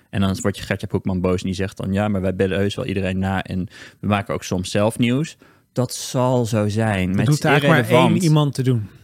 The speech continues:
Speaker 2: Maar
Speaker 1: Nou,
Speaker 2: één
Speaker 1: weet ik niet. Al zijn het er honderd, maar
Speaker 2: Nee,
Speaker 1: het is
Speaker 2: maar bedoel, maar
Speaker 1: irrelevant
Speaker 2: dat
Speaker 1: in dit
Speaker 2: hoeft maar
Speaker 1: verhaal.
Speaker 2: één instantie te doen.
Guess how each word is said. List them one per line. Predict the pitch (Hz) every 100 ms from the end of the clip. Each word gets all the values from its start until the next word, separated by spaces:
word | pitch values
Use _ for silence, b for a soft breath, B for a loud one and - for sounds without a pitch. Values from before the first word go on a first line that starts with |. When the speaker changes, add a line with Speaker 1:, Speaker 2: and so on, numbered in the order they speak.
| b -
Speaker 2:
Maar | 135 135
Speaker 1:
Nou, | 151
Speaker 2:
één | 156
Speaker 1:
weet | 107 110
ik |
niet. | 104 95
Al | 117 117
zijn | 113 117
het | 113
er | 101
honderd, | 92 87 90 110 -
maar | 156
Speaker 2:
Nee, | 170
Speaker 1:
het | 165
is |
Speaker 2:
maar | 170
bedoel, | 151 165 160
maar | -
Speaker 1:
irrelevant | 147
Speaker 2:
dat | 156
Speaker 1:
in |
dit | 165
Speaker 2:
hoeft | 185
maar | 110
Speaker 1:
verhaal. | 156 92
Speaker 2:
één | 160 170 165
instantie | 165 147 - 151 135 143 127 - _
te | 143
doen. | 135 135 113